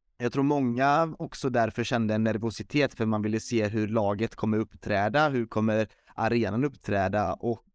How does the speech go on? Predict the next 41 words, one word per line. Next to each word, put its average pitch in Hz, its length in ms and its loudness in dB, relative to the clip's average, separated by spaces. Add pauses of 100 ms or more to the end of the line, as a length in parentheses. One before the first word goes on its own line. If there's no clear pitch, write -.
(640)
ja, 135 80 -2
men 151 120 2
det 127 120 2
var 170 240 2
lite 180 300 0
som 127 260 -2
att, 123 360 -2
ja, 185 100 0
men 180 160 0
vi 180 220 2
är, 147 340 2
nu 170 400 -2
är 139 200 4
vi 120 140 -2
på 135 140 -6
hemmaplan. 151 600 0
Det 185 300 0
är 170 120 2
någonting 135 640 -2
när 120 220 2
Champions 127 400 -4
League-hymnen 113 500 0
går 123 180 0
på 107 180 -6
Stamford 104 340 -2
Bridge 98 180 -2
som 123 140 0
händer 113 460 -2
med 175 140 0
den 127 180 2
arenan 117 460 0
då. 101 160 -4 (360)
Det - 60 -20
känns 131 200 -2
som 131 100 0
en 123 60 -2
helt 160 380 -2
annan 127 360 2 (460)
upplevelse 113 880 -2
för 135 120 -8
både 123 680 0